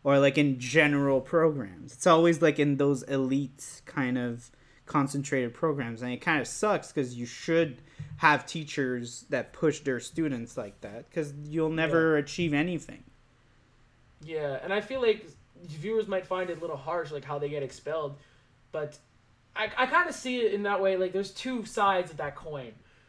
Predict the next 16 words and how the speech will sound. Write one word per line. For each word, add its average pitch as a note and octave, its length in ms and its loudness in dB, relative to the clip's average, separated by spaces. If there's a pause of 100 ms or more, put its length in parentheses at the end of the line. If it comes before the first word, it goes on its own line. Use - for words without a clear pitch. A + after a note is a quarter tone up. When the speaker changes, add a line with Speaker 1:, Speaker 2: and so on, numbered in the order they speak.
(120)
Speaker 2:
Uh, B2+ 140 -6
getting G3+ 300 -2
expelled F#3+ 600 -2
for, E3+ 180 -10
like, D#3 300 -8
messing F3 300 -8
up D3 160 -8
once, D#3 400 -6 (600)
yeah, C4 480 0 (320)
I A3 80 -2
see B3+ 300 -6
it. - 240 -8
I F#3 60 -4
see A#3 220 -6
it's A3 200 -2
tough, - 300 -6